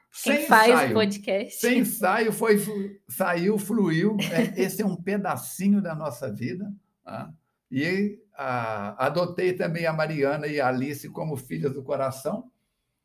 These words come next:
Speaker 2: E elas me adotaram como pai do coração nesse aspecto fraterno, de que estamos estreitando laços,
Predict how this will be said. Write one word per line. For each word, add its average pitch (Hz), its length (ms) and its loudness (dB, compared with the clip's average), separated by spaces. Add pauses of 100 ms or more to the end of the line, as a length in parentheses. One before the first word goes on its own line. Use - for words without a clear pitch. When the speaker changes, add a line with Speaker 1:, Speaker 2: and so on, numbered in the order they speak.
(280)
Speaker 2:
E 147 120 0
elas 160 220 2
me 156 80 -2
adotaram 151 580 0
como 151 320 -4
pai 139 240 0
do 131 100 -4
coração 135 640 -4 (160)
nesse 202 320 -2
aspecto - 560 -8
fraterno, 135 880 -6
de 117 140 -8
que 120 100 -12
estamos 156 420 -8
estreitando 156 680 -8
laços, - 580 -14